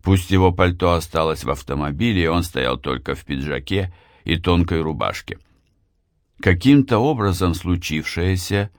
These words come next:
выглядело логичным. Каким-то образом весь тот абсурд, пережитый им сегодня, нет, за все последние полгода, должен был получить какую-то кульминацию,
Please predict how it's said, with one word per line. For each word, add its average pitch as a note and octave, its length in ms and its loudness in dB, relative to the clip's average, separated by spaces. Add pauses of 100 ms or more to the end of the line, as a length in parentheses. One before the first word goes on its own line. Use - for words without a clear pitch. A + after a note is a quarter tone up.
(420)
выглядело G#2+ 680 4
логичным. A2+ 720 -4 (760)
Каким-то D3 500 6
образом A#2+ 580 4
весь A#2 460 0
тот G2+ 260 2
абсурд, F#2+ 720 -4 (400)
пережитый F#2+ 640 4
им F2+ 180 6
сегодня, D2+ 800 -6 (320)
нет, G#2 380 2 (580)
за G2 140 4
все A2 200 4
последние G2 680 2
полгода, E2+ 680 -2 (540)
должен C3+ 520 4
был C#3 200 2
получить A#2+ 600 -4
какую-то F#2+ 560 0
кульминацию, D#2+ 960 -4